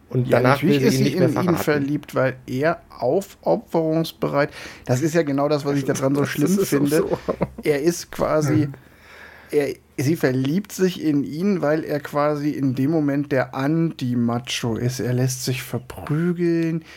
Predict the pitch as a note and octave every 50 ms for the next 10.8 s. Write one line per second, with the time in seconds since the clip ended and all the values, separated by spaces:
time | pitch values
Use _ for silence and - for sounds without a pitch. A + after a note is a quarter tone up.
0 | - - _ - B2 - - - A#2 - - - B2 B2 - - - - C3+ C3
1 | C#3 C3+ D#3+ D#3 - - G#3 G3 G3+ F3 F3 F#3 F3+ - - - - F#3 F3 E3+
2 | F3 F3+ E3+ E3+ F3 E3+ E3 E3+ E3+ F3 F3 F3 F3+ F#3 F#3 - - - D3 D3+
3 | D#3 D3+ D#3 D#3 D#3 D#3 - D#3 D#3 D3+ - D#3 D3+ D3+ D3 - - - C#3 B2+
4 | B2+ - - - - - - D4 - - - - - - - - - - C3 B2
5 | C#3 C#3 - - C#3+ C3+ C3 B2 B2+ - - - - C3 D3 E3 E3+ D#3+ - -
6 | - - - - C3+ C#3+ D3 D3+ D#3 - - - - C#3+ C3 - C3+ B2+ - C3
7 | C3 C3+ C#3+ D3 D#3+ F3 F#3+ A3+ B3 A3+ G3+ F#3 F#3+ F#3 G3 G#3 F#3+ - - F3+
8 | E3+ E3+ - - - - D3+ D3+ C#3+ C3+ B2 G#2 - - - - - - _ _
9 | _ - - - - - _ _ - - - B2+ B2+ C#3+ B2+ B2 B2 A#2 - -
10 | - - - - - - - - - - A#2+ B2+ C3+ C#3 B2+